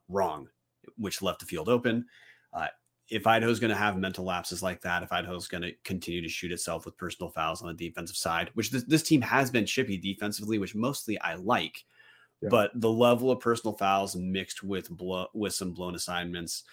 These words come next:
Speaker 1: that just can't happen against Montana. 'Cause if Idaho's gonna be competitive in this game, this is probably not gonna be, you know, like, a forty-two to thirty-eight fi-, final score.
Speaker 2: Right.
Speaker 1: If Idaho stays close, w-, we're probably talking about a game in the,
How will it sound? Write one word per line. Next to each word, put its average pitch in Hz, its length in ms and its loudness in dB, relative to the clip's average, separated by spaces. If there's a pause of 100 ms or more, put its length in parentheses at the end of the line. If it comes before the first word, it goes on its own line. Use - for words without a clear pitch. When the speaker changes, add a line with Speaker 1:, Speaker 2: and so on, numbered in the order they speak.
(160)
Speaker 1:
that 123 140 6
just 120 200 0
can't 98 180 0
happen 85 280 -6
against - 260 -12
Montana. 82 460 -8
'Cause 101 180 -6
if 127 200 2 (160)
Idaho's 107 400 0
gonna 101 160 -2
be 95 140 -2
competitive 90 420 -4
in 90 80 -6
this 87 120 -6
game, 85 320 -6 (320)
this 127 280 0
is 127 100 2
probably 120 380 6
not 107 380 4 (120)
gonna 110 220 2
be, 98 100 -4
you 95 160 -2
know, 92 140 -2
like, 90 180 -4
a 87 140 -8 (560)
forty-two 117 480 4
to 85 100 -4
thirty-eight 90 640 -4
fi-, 92 240 0 (220)
final 92 260 2
score. 80 480 -4 (240)
Speaker 2:
Right. 110 180 2
Speaker 1:
If 107 120 2
Idaho 110 280 4
stays 98 300 -2
close, 90 460 0
w-, 107 220 -4
we're 117 200 -2
probably 113 300 4
talking 98 340 0
about 90 220 -2
a 87 40 -4
game 87 300 -4
in 87 140 -6
the, 82 340 -6